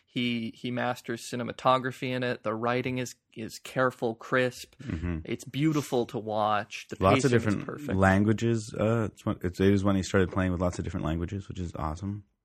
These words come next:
Speaker 1: Yeah.
Speaker 2: Uh, 'cause that movie is in English, German, and French, right? Like, that's incredible.
Speaker 1: Oui.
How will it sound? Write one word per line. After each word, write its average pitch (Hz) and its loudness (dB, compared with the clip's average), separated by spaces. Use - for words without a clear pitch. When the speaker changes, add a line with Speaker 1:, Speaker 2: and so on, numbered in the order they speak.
Speaker 1:
Yeah. - -4
Speaker 2:
Uh, 85 4
'cause 85 -4
that 95 2
movie 90 2
is 85 2
in 85 0
English, 85 0
German, 82 -2
and 76 -4
French, 85 -4
right? - -6
Like, 73 -6
that's - -2
incredible. 85 -6
Speaker 1:
Oui. 147 -2